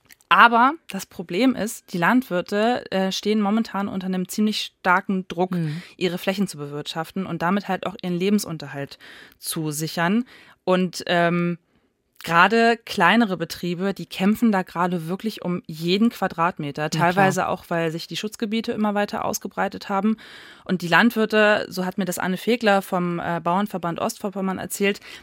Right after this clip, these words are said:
Speaker 1: die finanzieren ihre Flächen halt auf zwanzig bis fünfundzwanzig Jahre und sind dann aber auch auf diese Einnahmen und auch auf das Futter für ihre eigenen Tiere, ähm, ja, angewiesen. Und das bestehende System deckt aber diese tatsächlichen Kosten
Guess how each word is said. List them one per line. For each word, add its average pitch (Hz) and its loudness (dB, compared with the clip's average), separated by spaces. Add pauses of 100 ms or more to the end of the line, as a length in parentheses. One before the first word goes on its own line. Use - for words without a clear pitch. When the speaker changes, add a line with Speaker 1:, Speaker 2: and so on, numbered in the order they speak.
Speaker 1:
die 180 -6
finanzieren 214 2
ihre 190 -2
Flächen 202 -2
halt 180 -2
auf 180 0
zwanzig 202 2
bis - -6
fünfundzwanzig 185 0
Jahre 165 2
und 190 2
sind 233 6
dann 202 -2
aber 185 0
auch 185 -6
auf - -8
diese 170 -6
Einnahmen 185 0
und 170 -10
auch - -8 (100)
auf - -14
das - -12
Futter 202 -2
für - -8
ihre 160 -6
eigenen 185 -4
Tiere, 175 -2 (480)
ähm, 180 2 (260)
ja, 160 2 (180)
angewiesen. 208 6 (320)
Und 190 2
das 185 -2
bestehende 226 4
System 214 0
deckt - -2
aber 190 2
diese 185 -2
tatsächlichen 185 -6
Kosten 196 -2